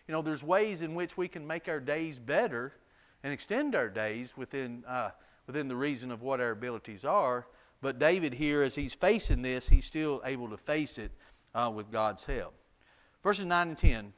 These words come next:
"But those who seek my life to destroy it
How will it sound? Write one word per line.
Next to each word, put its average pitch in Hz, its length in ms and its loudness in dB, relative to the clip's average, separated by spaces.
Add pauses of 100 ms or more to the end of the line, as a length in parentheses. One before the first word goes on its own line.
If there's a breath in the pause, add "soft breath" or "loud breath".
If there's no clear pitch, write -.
(120)
"But 127 160 -10
those 220 280 8
who 185 120 -2
seek 208 320 -2
my 185 160 2
life 170 520 6
to 139 80 -10
destroy 170 520 0
it 120 320 -2